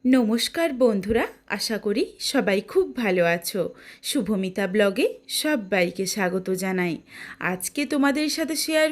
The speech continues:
করব পাট শাক দিয়ে পাঁচ ফোড়নের এক দুর্দান্ত রেসিপি।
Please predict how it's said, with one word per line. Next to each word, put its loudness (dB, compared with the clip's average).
করব 0
পাট 2
শাক 0
দিয়ে 2
পাঁচ 0
ফোড়নের 0
এক 2
দুর্দান্ত 2
রেসিপি। -6